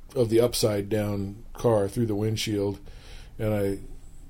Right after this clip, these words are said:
felt something kind of dangling, and I looked down, and it was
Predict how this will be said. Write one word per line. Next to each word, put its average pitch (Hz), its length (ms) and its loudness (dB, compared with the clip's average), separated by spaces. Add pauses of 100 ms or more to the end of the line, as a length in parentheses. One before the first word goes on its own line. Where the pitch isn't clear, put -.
felt - 380 2
something 120 520 0
kind 117 220 -2
of 92 360 -4
dangling, 101 640 2
and 92 80 -2
I 98 40 0
looked 104 240 2
down, 104 260 -2
and 98 100 -2
it 90 100 -8
was 90 320 -4